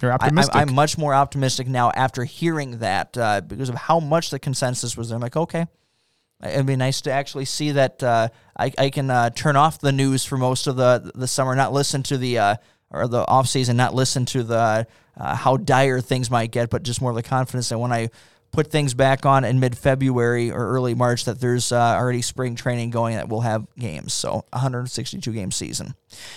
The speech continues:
Speaker 2: With that, let's, uh, dive into the National League. We'll go into the N L East, and we'll take a look at our leading New York Mets, forty and thirty-two, uh, five-game, uh, lead in the, uh, in the N L East.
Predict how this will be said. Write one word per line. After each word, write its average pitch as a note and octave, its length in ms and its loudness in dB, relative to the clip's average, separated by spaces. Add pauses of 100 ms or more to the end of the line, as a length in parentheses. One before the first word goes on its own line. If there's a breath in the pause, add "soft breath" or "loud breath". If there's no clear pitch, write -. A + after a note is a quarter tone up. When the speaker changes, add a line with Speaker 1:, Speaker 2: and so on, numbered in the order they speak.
(120 loud breath)
Speaker 2:
With E3+ 180 4
that, B3+ 240 4
let's, F3+ 300 -2
uh, D#3+ 280 6
dive D#3+ 520 2
into C4 180 0
the G3+ 140 2
National E3 400 2
League. G#3+ 180 -2
We'll F#3+ 120 0
go F3 200 2
into E3 160 -4
the D#3+ 340 -4
N D#3 180 -2
L D#3 200 0
East, A3+ 420 -4 (460)
and C#3 220 -8
we'll C3+ 100 -8
take C#3+ 280 -12
a C#3 40 -14
look C3+ 240 -6
at C#3 140 -4
our C3 340 0 (400)
leading E3 500 -4
New C#3+ 160 0
York D#3 400 -2
Mets, D3+ 380 -2
forty E3 420 -4
and D3 160 -2
thirty-two, F3 760 -2 (340 soft breath)
uh, C3 220 2
five-game, F#3 800 0 (120)
uh, D#3 280 0
lead F3 340 -8
in E3+ 160 -4
the, D#3+ 320 -2 (160)
uh, C#3 220 -8
in A3 160 -6
the F3 160 -4
N D#3 100 2
L C#3+ 180 2
East. D3+ 360 -6